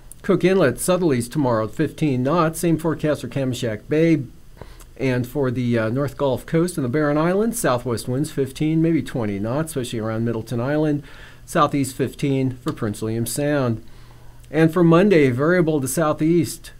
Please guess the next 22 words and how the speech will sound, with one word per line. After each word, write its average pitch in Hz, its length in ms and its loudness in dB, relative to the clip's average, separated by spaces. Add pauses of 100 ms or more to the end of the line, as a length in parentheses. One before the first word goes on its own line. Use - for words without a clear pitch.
(140)
ten 156 260 2
knots 165 320 2
for 127 200 -4
the 110 80 -6
Sound, 143 580 0
and 120 260 2
light 151 320 0
south 117 380 -2
winds 151 420 0
at 123 200 -6
ten 127 220 0
knots 127 260 -2
for 135 60 -4
the 117 120 0
North 123 200 -4
Gulf 139 280 0
Coast 185 360 -2
with 107 120 -6
five 113 240 -2
to 101 60 -8
six-foot 131 440 -4
seas. 151 460 0